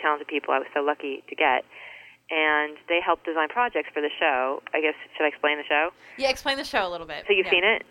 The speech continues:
Speaker 2: I have actually not seen it. It's
Speaker 1: Okay, that's a
Speaker 2: ridiculous that I haven't seen it. It's embarrassing that I haven't seen it,
Speaker 1: Well,
Speaker 2: but
Speaker 1: it kinda came and went, and it was on, like, a, you know, a small cable channel, but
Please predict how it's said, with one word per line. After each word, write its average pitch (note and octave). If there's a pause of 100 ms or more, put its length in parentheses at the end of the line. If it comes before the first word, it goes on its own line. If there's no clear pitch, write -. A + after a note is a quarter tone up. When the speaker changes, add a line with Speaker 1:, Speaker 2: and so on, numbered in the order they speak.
Speaker 2:
I A3+
have B3+
actually A3+
not F3+
seen F3+
it. D3+ (100)
It's F#3+
Speaker 1:
Okay, G3
that's D3
a D3 (100)
Speaker 2:
ridiculous E3+
that E3+
I E3
haven't E3
seen E3
it. E3
It's F3+
embarrassing G3+
that D#3+
I -
haven't D#3
seen D#3
it, -
Speaker 1:
Well, A3+
Speaker 2:
but A#3
Speaker 1:
it -
kinda D#4
came G#3+
and F3+
went, F3
and E3+
it E3
was D#3+
on, D#3+
like, D3+ (220)
a, D3+ (180)
you D3+
know, C3
a D3
small D3+
cable C#3+
channel, C3+
but D3+